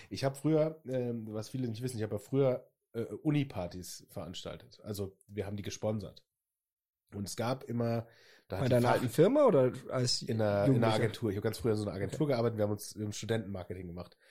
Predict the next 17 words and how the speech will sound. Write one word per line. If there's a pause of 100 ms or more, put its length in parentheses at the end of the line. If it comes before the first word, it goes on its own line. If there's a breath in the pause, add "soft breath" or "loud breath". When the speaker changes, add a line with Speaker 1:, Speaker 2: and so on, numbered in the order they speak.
(200 soft breath)
Speaker 1:
Und
eins
davon
war
eben
Uni-Partys.
Wir
haben
so
hundertfünfzig
Uni-Partys
im
Jahr,
äh,
supportet,
immer
so